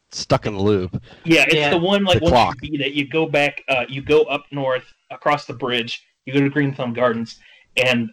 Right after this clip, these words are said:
Speaker 2: the two that are still in the town are the lady who used to be a maid at the mayor's house, and then it's the son of the mayor, because those were two of the four that are in this whole love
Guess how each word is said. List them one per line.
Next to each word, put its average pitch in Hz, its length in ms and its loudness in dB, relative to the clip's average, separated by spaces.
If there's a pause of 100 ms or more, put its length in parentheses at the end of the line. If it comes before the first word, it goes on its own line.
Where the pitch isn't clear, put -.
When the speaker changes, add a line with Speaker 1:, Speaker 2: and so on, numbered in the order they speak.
Speaker 2:
the 135 100 -2
two 208 220 0
that 202 100 10
are 170 60 4
still 151 240 2
in 175 100 4
the 151 80 -2
town 127 400 0
are 127 180 2
the 120 160 -6
lady 135 300 0
who 110 120 -8
used 147 300 -8
to - 60 -4
be 123 160 -2
a 120 100 2
maid 120 460 -2 (380)
at 127 160 -2
the 120 60 -6
mayor's 127 360 -2
house, 104 460 -8
and 120 180 -4
then 123 260 2
it's - 180 -6
the 123 100 -12
son 156 260 0
of 120 100 -2
the 120 100 -2
mayor, 117 340 0
because 120 280 -8
those 135 220 0
were 131 100 -6
two 139 220 -4
of 123 140 -8
the 117 80 -8
four 120 440 -4 (340)
that 127 100 -2
are 127 40 -6
in 127 60 -6
this 117 140 -4
whole 117 260 -6
love 113 260 -4